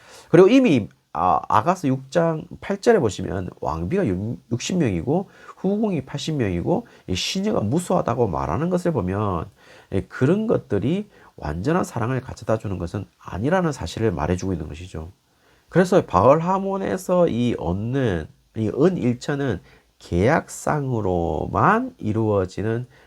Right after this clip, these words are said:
그 은 일천의 획득을 말하고 있습니다. 그렇다면은 지금 사랑이라는 감정보다는 지금 솔로몬이 취한 여인들의 대부분은,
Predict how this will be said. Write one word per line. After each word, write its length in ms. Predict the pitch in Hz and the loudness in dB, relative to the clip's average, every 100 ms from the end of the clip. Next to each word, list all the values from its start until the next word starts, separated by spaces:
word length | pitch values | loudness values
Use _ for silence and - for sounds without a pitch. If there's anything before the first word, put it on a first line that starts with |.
| _ | _
그 360 | - 156 208 226 - | -4 2 2 2 0
은 180 | 165 170 | 2 2
일천의 540 | 127 123 - 131 120 117 | 0 -2 -2 -4 -4 -4
획득을 540 | 120 - 98 92 92 | -6 -4 -2 -2 -2
말하고 680 | 76 73 82 87 90 87 - - | -4 -4 -2 -2 -2 -2 -6 -12
있습니다. 640 | - 78 73 67 98 143 - - - | -8 -6 -4 -4 -6 -6 -12 -20 -4
그렇다면은 760 | 190 220 202 151 147 127 90 - - - | 0 2 4 4 4 2 0 -6 -20 -16
지금 320 | - - 131 - - | -2 2 2 0 -12
사랑이라는 800 | - 107 113 156 190 202 175 127 | -8 -2 0 2 2 2 2 -2
감정보다는 1300 | 87 95 117 160 175 127 90 76 85 104 90 82 - _ _ | -4 -4 -2 0 0 -2 -4 -4 -4 -2 -2 -4 -8 _ _
지금 340 | - 113 139 143 - - _ _ - | -4 2 2 2 -6 -20 _ _ -8
솔로몬이 720 | - 123 143 165 202 196 131 | 4 6 8 4 2 -2 -4
취한 440 | - 139 131 104 | -8 -6 -4 -4
여인들의 640 | 85 87 127 147 131 113 - | -2 -2 -2 -2 -4 -4 -6
대부분은, 840 | - 95 151 160 92 110 90 73 | -4 0 2 2 0 0 -2 -6